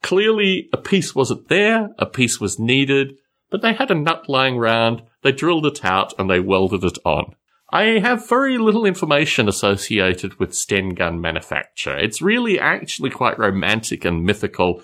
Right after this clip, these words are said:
associated with folks in France and the U K, you know, working in clandestine basements doing these manufactures.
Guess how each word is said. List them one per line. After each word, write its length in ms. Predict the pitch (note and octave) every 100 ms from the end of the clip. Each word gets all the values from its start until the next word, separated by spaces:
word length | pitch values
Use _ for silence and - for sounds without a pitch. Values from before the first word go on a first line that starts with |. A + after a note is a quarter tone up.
| _ _ -
associated 580 | - - G2 A#2 G2 F#2+
with 160 | F2+
folks 480 | - G#2+ A2 - -
in 160 | E2 D2+
France 680 | - G2+ A2 A2 A2 - -
and 100 | D#2+
the 60 |
U 220 | E2+ F#2
K, 600 | F#2+ - F#2 F2+ F2+ F2 - _ _ _
you 80 | D#2+
know, 120 | D#2+
working 460 | E2+ G2 F#2+ G2+ F2+
in 100 | E2
clandestine 840 | - E2 F2 G#2 - G2+ F2+ F2
basements 640 | - F2+ F2 - F2 - -
doing 280 | G#2+ F#2
these 260 | F#2 F2 -
manufactures. 960 | F2 E2+ - E2 E2+ - - - -